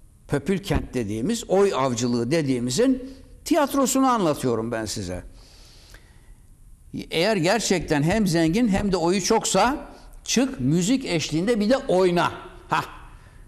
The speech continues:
Bunu da yaptın mı "Başkan geldi bizim <laughs> düğünde oynadı." derler. Bakın tiyatro güzel tiyatro. Yani senaryo çok iyi bir senaryo. Garanti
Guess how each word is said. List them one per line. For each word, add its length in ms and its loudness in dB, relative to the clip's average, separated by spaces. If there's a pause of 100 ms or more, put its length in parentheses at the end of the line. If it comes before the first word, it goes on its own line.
(300)
Bunu 220 2
da 80 4
yaptın 480 0
mı 140 2
"Başkan 500 0
geldi 360 2
bizim 340 0
<laughs> 0 -
düğünde 340 0
oynadı." 720 0
derler. 460 -2 (680)
Bakın 280 0
tiyatro 500 2
güzel 400 2
tiyatro. 480 2
Yani 280 -2
senaryo 540 -2
çok 260 -2
iyi 160 2
bir 40 0
senaryo. 460 -6 (680)
Garanti 540 0